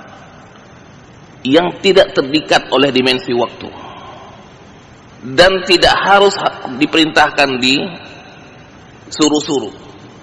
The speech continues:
karena sudah bagian daripada karakter dan sifat. Jemaah saya muliakan,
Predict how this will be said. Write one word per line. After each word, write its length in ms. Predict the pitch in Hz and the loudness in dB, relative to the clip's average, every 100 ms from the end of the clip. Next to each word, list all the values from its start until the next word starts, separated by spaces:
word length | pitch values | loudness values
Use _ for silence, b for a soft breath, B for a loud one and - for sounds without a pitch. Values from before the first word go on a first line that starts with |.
| - - - | -20 -20 -10
karena 240 | 98 117 - | -8 -8 -6
sudah 320 | 117 131 98 | 0 0 2
bagian 480 | 104 92 98 127 120 | 0 2 0 0 0
daripada 540 | 95 80 71 92 113 - - - - - - - - - - - - - - - | -4 -4 -6 -6 -8 -12 -20 -20 -20 -20 -20 -20 -20 -20 -20 -20 -20 -20 -20 -2
karakter 560 | 156 180 - - 156 | 2 2 0 -2 0
dan 160 | 143 143 | 2 0
sifat. 400 | - 139 107 - - - - - - - - - - - - - - - - - - - - - - - - - - - - - - - - - - - - 131 | -2 -6 -6 -8 -16 -20 -20 -20 -20 -20 -20 -20 -20 -20 -20 -20 -20 -20 -20 -20 -20 -20 -20 -20 -20 -20 -20 -20 -20 -20 -20 -20 -20 -20 -20 -20 -20 -20 -10 0
Jemaah 240 | 190 262 | 4 4
saya 160 | 208 170 | 4 2
muliakan, 500 | 160 123 - 87 | 2 0 -2 -6